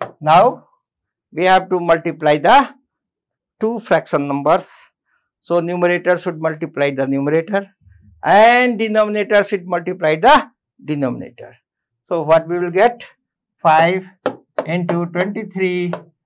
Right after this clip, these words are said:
by eight into six. If we multiply,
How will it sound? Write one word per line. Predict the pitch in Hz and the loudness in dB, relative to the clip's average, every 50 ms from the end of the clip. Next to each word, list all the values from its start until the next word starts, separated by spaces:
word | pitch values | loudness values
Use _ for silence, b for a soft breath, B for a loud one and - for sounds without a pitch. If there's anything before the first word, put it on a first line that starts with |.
| _ _ _ _ | _ _ _ _
by | - 151 151 156 160 160 165 165 165 165 165 - - _ _ _ _ _ _ _ _ _ | 0 2 4 4 4 4 2 -2 -4 -4 -6 -10 -16 _ _ _ _ _ _ _ _ _
eight | 156 156 165 175 180 185 185 185 180 - - - _ _ _ - - - _ | -8 -4 -4 -2 -2 -2 -4 -6 -8 -14 -20 -20 _ _ _ -16 -16 -16 _
into | - 139 143 143 143 147 143 143 143 131 - _ - - - | -10 -8 -6 -6 -6 -6 -10 -12 -14 -16 -20 _ -20 -20 -20
six. | _ - 120 - - - - - - _ _ _ _ _ _ - - _ _ _ - - - _ _ _ _ _ _ _ _ _ _ _ _ _ _ _ _ _ _ _ _ _ _ _ _ _ _ _ _ _ _ _ _ _ _ _ _ _ | _ -16 -16 -16 -16 -20 -20 -20 -20 _ _ _ _ _ _ -16 -16 _ _ _ -12 -12 -12 _ _ _ _ _ _ _ _ _ _ _ _ _ _ _ _ _ _ _ _ _ _ _ _ _ _ _ _ _ _ _ _ _ _ _ _ _
If | - 143 156 | -10 -8 -4
we | 160 175 175 | -4 -4 -2
multiply, | 175 175 175 165 185 - - 190 202 233 277 285 | 0 -2 -2 -2 -4 -2 2 4 4 6 4 4